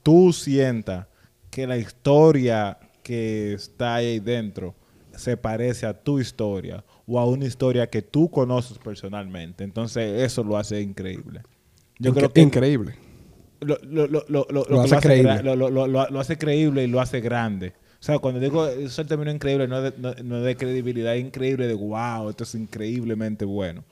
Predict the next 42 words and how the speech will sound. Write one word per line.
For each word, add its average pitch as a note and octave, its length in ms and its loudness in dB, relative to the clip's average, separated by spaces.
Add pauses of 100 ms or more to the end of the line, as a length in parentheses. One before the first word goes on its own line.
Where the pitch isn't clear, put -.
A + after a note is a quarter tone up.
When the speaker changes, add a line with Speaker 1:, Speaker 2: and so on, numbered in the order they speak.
Speaker 2:
Oh, G#2 200 4
ok. - 140 -2 (400)
Speaker 1:
Fue A#2 180 -6
que G#2+ 260 -4
la, A2+ 220 -6 (340)
fue B3 120 -10
como D3+ 180 -6
en D3 60 -8
términos D3 300 -6
de C#3 60 -4
expresión, C3 680 -8
Speaker 2:
Ajá. A#2 300 4
Speaker 1:
pero C3+ 160 -4
yo, C3 160 -4
yo C#3 200 -6
lo D3 140 -4
pensé C#3 260 -6
como B2+ 240 -4
que A#2 60 -8
lo A#2 60 -2
estaba A#2 200 -2
escribiendo, C3 640 -2
iba A#2 140 0
a A2+ 40 -2
poner A#2 300 -2
un, A2+ 420 -4
Speaker 2:
<laughs> - 200 -18
Speaker 1:
un B2 100 -6
exclamation A2+ 560 -4
point G2+ 220 -4
al F#2+ 160 -10
lado. F2 160 -10 (280)
Speaker 2:
Ok. G#2+ 240 -8 (800)
Um, A#2+ 520 6
Speaker 1:
So, A#2+ 180 4
yo C#3+ 160 6
creo E3+ 220 4
que D#3+ 100 6
no D#3 340 6
es E3+ 80 6
la D3 200 4
realidad B2 1120 0